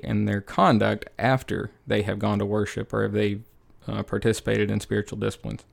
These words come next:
God asks, "Is this the type of fast I have chosen?" Now, the psalm describes the person who is in true connection with God. The psalm becomes a mirror, uh, for us to see if our lives match up with the one described by the psalmist.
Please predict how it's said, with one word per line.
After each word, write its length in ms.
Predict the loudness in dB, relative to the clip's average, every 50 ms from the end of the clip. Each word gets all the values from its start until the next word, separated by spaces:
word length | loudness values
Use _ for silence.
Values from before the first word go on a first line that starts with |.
| _ _ -20 -20 -20 -20 -20 -2 4
God 260 | 8 8 8 8 8
asks, 520 | 6 4 4 4 4 2 0 -2 -6 -10 -6 -2
"Is 220 | -2 -2 0 2
this 240 | 2 4 4 2 0
the 100 | -4 -2
type 300 | 0 2 2 2 2 0
of 80 | -2 0
fast 340 | 0 0 0 0 0 0
I 60 | -2 -2
have 100 | -2 0
chosen?" 400 | 0 0 2 2 0 0 -2 -4 -6 -10 -20 -20 -20 -20 -20 _ _ _ -20 _ _ _ _ -20 _ _ -20 -20 -20 -20 -20 -20 -20 -20 -6 2
Now, 100 | 4 6
the 100 | 6 6
psalm 260 | 6 6 6 6 6 4
describes 460 | 4 2 4 4 6 6 6 4 2
the 100 | -2 -2
person 400 | 2 4 4 4 4 4 4 4
who 160 | 4 4 4
is 140 | 4 2 2
in 120 | 0 -2
true 240 | -2 0 0 0 2
connection 420 | 2 2 2 2 2 2 0 0
with 160 | 0 0 -2 -2
God. 380 | 0 0 0 0 -2 -4 -6 -6 -8 _ _ -20 -20 -20 -20 -20 _ _
The 80 | -4 -4
psalm 380 | 0 4 4 6 6 6 6 4
becomes 320 | 2 2 4 4 4 6
a 80 | 6 6
mirror, 560 | 8 8 8 6 6 4 4 2 0 -2 -4 -8 _ _ _ _ _ _ -10 -8
uh, 360 | -6 -4 -4 -4 -4 -6 -6 -8
for 260 | -8 -4 -2 0 2 4
us 160 | 4 2 2
to 120 | 0 -2 -2
see 380 | 0 0 0 0 2 0 -2
if 300 | 0 2 2 2 2 4
our 140 | 4 4 4
lives 420 | 4 4 4 4 4 2 2 2
match 280 | 2 2 2 2 2 2
up 260 | 2 4 2 2 0
with 100 | -2 -2
the 60 | 0
one 220 | 0 2 4 4 2
described 420 | 2 0 -2 0 0 0 0 0
by 80 | 0 -2
the 100 | -2 -2
psalmist. 480 | 0 0 0 2 0 -2 -4 -6 -12